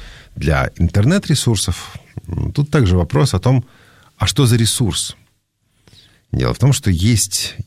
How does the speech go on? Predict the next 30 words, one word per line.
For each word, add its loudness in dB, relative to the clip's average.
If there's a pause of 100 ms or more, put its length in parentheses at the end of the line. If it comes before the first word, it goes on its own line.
известные, 0
проверенные, 2 (320)
а, -2
библейские 0
ресурсы, -2
скажем, -2
для 0
английской, 0
для 0
английского, 0 (160)
м, -2
языка. 0
Это, 0 (520)
а, 2
допустим, -2
bible 0
точка -4
org. -4 (640)
Там 2
разные 2
авторы, 0
но, 2 (140)
причём 0
разный 0
уровень 0
тоже. -6
Действительно, -2
есть -2 (160)
хорошие 0
материалы. -2